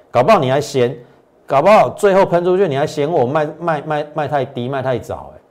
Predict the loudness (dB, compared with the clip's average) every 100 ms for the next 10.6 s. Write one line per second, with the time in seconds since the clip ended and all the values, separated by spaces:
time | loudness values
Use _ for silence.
0 | -10 -8 -2 -2 -2 -2 -4 -6 -14 -18
1 | _ _ _ _ _ _ _ _ _ _
2 | _ _ _ -16 -10 -8 -8 -10 -10 -8
3 | -8 -10 -18 -20 -20 -16 -12 -8 -8 -8
4 | -6 -8 -10 -12 -14 -10 -10 -10 -12 -20
5 | _ _ _ -6 -2 0 0 0 -2 -4
6 | -4 -4 -4 -4 -6 -6 -8 -8 -8 -8
7 | -10 -10 -8 -8 -10 -12 -10 -8 -12 -12
8 | -12 -12 -18 _ _ _ _ _ _ _
9 | _ _ -8 -6 -4 -2 -2 -2 -6 -8
10 | -14 -14 -14 -14 -16 -18